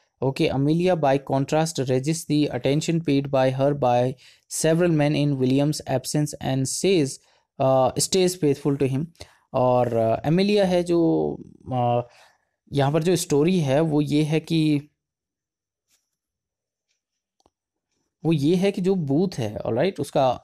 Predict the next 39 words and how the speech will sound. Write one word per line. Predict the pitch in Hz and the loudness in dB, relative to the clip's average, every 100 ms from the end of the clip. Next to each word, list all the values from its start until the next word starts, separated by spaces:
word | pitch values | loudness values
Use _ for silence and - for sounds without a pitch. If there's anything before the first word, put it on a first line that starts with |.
| - | -4
हस्बैंड | 131 180 147 | -2 0 0
है, | 117 110 _ _ - | -2 -6 _ _ -6
वो | 180 | -6
उसकी | 196 240 | -2 0
रिस्पेक्ट | 151 - 180 185 - | 0 0 -4 -4 -4
नहीं | 139 123 120 | -2 -2 -2
करता | 113 - - 104 _ _ _ - | -4 -6 -8 -12 _ _ _ -2
और | 151 165 | 0 2
उसको | 147 156 202 | 0 -4 -4
सिर्फ, | - 220 165 | -4 -4 0
अ, | 143 131 | 0 0
ब्यूटीफुल | 139 147 175 170 202 | 0 -2 -2 0 2
मानता | 151 139 143 165 | 2 0 0 -2
है। | 185 | 0
बाकी, | 135 123 160 175 - - - | -2 -2 -4 -4 -6 -14 -10
अ, | 123 123 120 113 113 | -4 -2 -2 -6 -10
ये | 123 143 | -4 -2
मान | 131 135 | -2 -4
सकते | 135 143 | -6 -6
हो | |
कि | 131 | -4
इंटेलिजेंट | 127 117 120 131 143 | -2 -2 -2 0 -2
नहीं | 131 | -2
मानता | 127 123 120 123 123 - - _ _ 123 | -4 -6 -4 -6 -6 -12 -20 _ _ -2
या | 127 123 117 113 | 2 2 2 2
वेल | 110 127 131 | 0 0 0
बिहेवियर, | 127 127 131 139 | 0 0 2 2
जो | 131 139 | 0 0
भी | 143 143 135 - 127 | 0 0 -2 -6 -4
आप | 127 | -2
मान | 127 127 | 0 -2
सकते | 127 123 131 | -4 -6 -4
हैं, | 139 | -2
लेकिन | 151 180 | -2 -2
वो | 175 | -2
सिर्फ | 175 165 | -4 -4
ब्यूटीफुल | 139 139 139 139 135 | -2 -2 0 -2 -2
मानता | 117 110 113 | -2 -4 -4
है। | 120 | -6